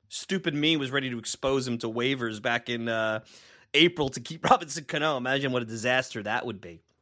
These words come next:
And you've got David Peterson, who I don't think is gonna go back down when he comes back if there's no spot on, on the roster. And Peterson, to me,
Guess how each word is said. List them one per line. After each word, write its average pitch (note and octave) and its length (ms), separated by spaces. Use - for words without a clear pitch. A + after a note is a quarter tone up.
And C#4 200
you've C#4+ 100
got C4+ 180
David B3+ 240
Peterson, A3+ 440
who E3 120
I A#3+ 80
don't G4 240
think F4 200
is A#3 140
gonna A#3+ 180
go G#3+ 140
back F3+ 380
down C#3+ 500
when D3+ 160
he D3 40
comes B2+ 280
back A#2+ 400
if A#2 100
there's B2 200
no A#2+ 120
spot - 420
on, G#2 140
on A2 80
the G#2 80
roster. A2+ 460
And G#3+ 220
Peterson, E4 540
to - 120
me, F3 580